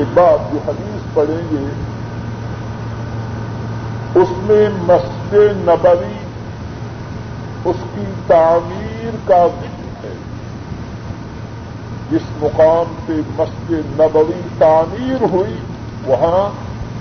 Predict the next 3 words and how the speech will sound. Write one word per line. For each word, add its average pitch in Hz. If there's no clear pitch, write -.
زمانہ 156
جاہلیت 147
کے 143